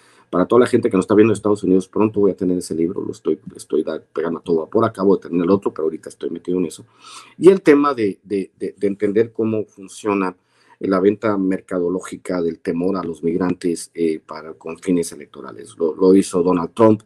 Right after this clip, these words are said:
prometió una barda que, que, que al último yo creo que el cuate que estaba recabando fondos privados para, para el muro de Trump, pues,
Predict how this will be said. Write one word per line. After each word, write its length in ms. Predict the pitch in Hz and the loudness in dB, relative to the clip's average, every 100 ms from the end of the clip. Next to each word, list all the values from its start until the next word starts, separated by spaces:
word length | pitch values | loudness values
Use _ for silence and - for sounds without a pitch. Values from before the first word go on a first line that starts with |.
| _ _ _ _ | _ _ _ _
prometió 560 | 95 85 87 - 101 98 | -6 -2 -2 4 4 6
una 320 | 92 101 95 | 4 2 0
barda 440 | 95 104 101 92 - | 0 0 0 -2 -4
que, 240 | 76 73 _ _ | -10 -10 _ _
que, 160 | 85 76 | -8 -6
que 120 | 85 | -4
al 100 | 87 | 0
último 300 | 101 110 95 | 0 0 0
yo 120 | 92 | 0
creo 200 | - 101 | 0 0
que 80 | 85 | 0
el 60 | - | -4
cuate 280 | 101 98 | -2 -2
que 80 | - | -2
estaba 200 | - 101 | -2 -2
recabando 540 | 92 - 85 90 95 90 | -2 -4 -2 0 0 -2
fondos 320 | 92 95 - | -4 -8 -8
privados 500 | 87 85 98 98 90 | -8 -4 -2 -2 -4
para, 320 | 87 80 78 _ _ - - _ | -10 -12 -14 _ _ -20 -20 _
para 320 | - 85 82 | -4 -4 -4
el 300 | 82 76 87 90 | -4 -4 -4 2
muro 300 | 104 113 101 | 4 6 6
de 100 | 87 | 4
Trump, 340 | - 104 110 | 2 2 2
pues, 200 | 92 - | -2 -4